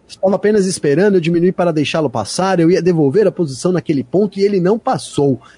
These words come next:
Então eu termino com uma penalidade de cinco segundos", disse um Verstappen frustrado, né? É, aí ele terminou aqui, ó, "A umidade era muito alta, estava muito quente, então não foi uma corrida fácil. Quando falta velocidade também,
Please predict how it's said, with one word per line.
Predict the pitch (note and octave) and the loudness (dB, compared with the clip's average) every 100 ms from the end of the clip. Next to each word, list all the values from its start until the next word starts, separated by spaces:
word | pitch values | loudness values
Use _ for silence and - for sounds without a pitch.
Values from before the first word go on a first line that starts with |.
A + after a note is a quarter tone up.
| - | -10
Então | C3 B2+ G#3+ | -4 2 2
eu | |
termino | G#3+ F3+ F#3 G#3+ | 2 2 2 2
com | F#3+ | 0
uma | F#3+ F3 | -2 0
penalidade | E3+ D#3+ D3 D#3 D#3 | -2 -2 -2 -4 -4
de | C#3 | -6
cinco | D#3+ - | -8 -6
segundos", | - C3 B2+ A#2 - _ _ _ - | -4 -2 -2 -4 -14 _ _ _ -6
disse | C#3+ - E3 | -4 0 0
um | |
Verstappen | D3+ C#3+ - E3+ E3+ E3 | 0 -2 -2 -4 -2 -4
frustrado, | - - G3+ - - - C#3 D#3 A#2+ A2+ | -6 -4 -4 -4 -6 -6 -4 -2 -4 -6
né? | G#2+ C#3+ - - - _ A2 | -6 -6 -8 -16 -20 _ -6
É, | A2+ A2+ B2 A#2 | -4 -2 -4 -6
aí | C#3 C3 C#3+ | -4 -2 0
ele | D3+ C#3+ | 0 -2
terminou | - D3 C#3 C#3 | -2 0 2 2
aqui, | B2 F3 | 0 0
ó, | |
"A | |
umidade | D3+ C#3 D#3+ E3 | 0 0 0 0
era | D#3+ | 0
muito | F3 F3 D3 | 0 2 0
alta, | E3 | 0
estava | - E3 E3 | -2 -4 -2
muito | E3 - - | -4 -8 -4
quente, | F3+ G3+ G3 F3 | 0 2 0 0
então | F#3 | 0
não | F#3+ G3+ | 2 2
foi | F#3+ F3+ | 2 0
uma | F#3 | 0
corrida | - E3+ E3+ F3 | 2 2 2 -2
fácil. | - C3 A2+ - - | -4 -6 -6 -8 -8
Quando | C3+ C#3+ | -6 -4
falta | A#2+ C3+ D3 | -4 -4 -4
velocidade | D3+ - E3+ - | -4 -4 -6 -2
também, | G3+ E3+ E3+ | -2 0 0